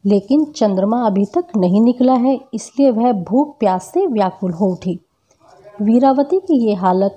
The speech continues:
उसके भाइयों से देखी नहीं गई और फिर सबसे छोटे भाई ने पीपल के पेड़ पर एक दीपक जलाकर छलनी की ओट में रख दिया। दूर से देखने पर वह ऐसा लग रहा था जैसे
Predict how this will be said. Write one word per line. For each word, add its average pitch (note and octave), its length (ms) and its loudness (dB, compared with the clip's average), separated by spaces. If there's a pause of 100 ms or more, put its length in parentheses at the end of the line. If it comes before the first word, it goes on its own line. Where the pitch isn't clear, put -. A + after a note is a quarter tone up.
(140)
उसके C4+ 360 -2
भाइयों G3 440 0
से E4+ 240 -2
देखी G3 400 -2
नहीं G#3 280 2
गई E3+ 220 -6 (560)
और A3+ 240 2
फिर D4+ 340 -2
सबसे A3+ 460 -4
छोटे A3+ 480 -2
भाई F#3+ 300 0
ने E3 200 -4 (600)
पीपल B3 420 2
के A#3 220 -2
पेड़ F#3+ 320 0
पर G3+ 260 -2 (180)
एक E4+ 280 0
दीपक G#3+ 460 -2
जलाकर F3+ 580 0 (500)
छलनी C4 540 0
की G#3+ 240 -4
ओट B3 320 -2
में G3+ 120 0
रख F3+ 200 -2
दिया। E3+ 260 -4 (760)
दूर C4 260 4
से D#4+ 220 0
देखने C4+ 400 2
पर D4 200 2
वह B3 220 0 (100)
ऐसा G#3 260 0
लग B3 220 0
रहा A#3+ 240 2
था C#4 200 -4
जैसे A#3+ 380 -2